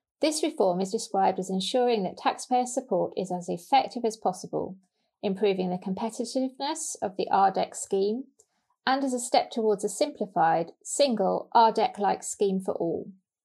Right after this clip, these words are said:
As Kasim Mahmood points out in his blog post on the R and D changes, they signal a move away from focusing support in this area on S M Es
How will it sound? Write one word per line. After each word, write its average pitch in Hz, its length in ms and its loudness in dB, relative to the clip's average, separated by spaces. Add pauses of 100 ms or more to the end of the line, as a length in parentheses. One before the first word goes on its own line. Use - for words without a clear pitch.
(640)
As 233 140 0
Kasim 269 420 0
Mahmood 247 420 0
points 180 320 -4
out - 400 0
in 196 120 -2
his 196 120 -6
blog 254 300 2
post 185 380 -2
on 175 60 -2
the - 80 -4
R 190 200 2
and 180 100 -2
D 175 160 -2
changes, 214 760 -4 (540)
they 240 100 2
signal 247 360 -2
a 214 60 2
move 226 200 0
away 254 280 4
from 202 220 -4
focusing 190 500 -2
support 185 460 -2
in 202 100 0
this 190 180 -4
area 165 400 2
on 180 140 2
S 180 180 -4
M 185 140 -2
Es 196 400 -6